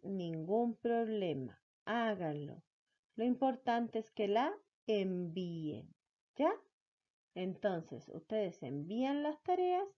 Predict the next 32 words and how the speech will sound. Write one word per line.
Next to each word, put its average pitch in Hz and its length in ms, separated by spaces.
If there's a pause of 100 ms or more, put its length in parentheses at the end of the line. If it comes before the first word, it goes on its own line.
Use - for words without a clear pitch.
(540)
yo 143 280
se 190 160
las 226 200
reviso 311 760
y 254 160
se 240 180
las 220 220
devuelvo. 160 720 (760)
Me 170 320
he 165 40
demorado 220 540
un 247 80
poquito 277 560
porque 202 280
en 175 80
esta 170 240
ocasión 247 500
han 196 180
llegado 175 520
muchas, 381 640
muchas, 285 560
muchas 220 640 (100)
tareas. 285 420 (640)
Así 190 280
que, 185 140
por 156 280
favor, 262 460 (120)
tengan 160 440
paciencia, 320 880 (460)
pero 190 240
las 180 240
estoy 180 640